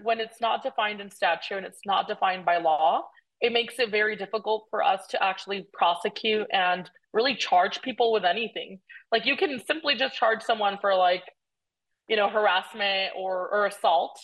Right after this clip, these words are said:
yes. But it's different when you're able to charge someone with a hate crime and vandalizing a synagogue, burning things, vandalizing people's cars and homes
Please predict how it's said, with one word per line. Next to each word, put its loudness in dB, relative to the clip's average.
yes. -2
But 0
it's -6
different -2
when -2
you're -6
able 0
to -10
charge 0
someone -2
with 0
a 0
hate -8
crime -8
and 2
vandalizing 2
a -6
synagogue, 0
burning -10
things, -8
vandalizing 2
people's -8
cars 0
and -8
homes -6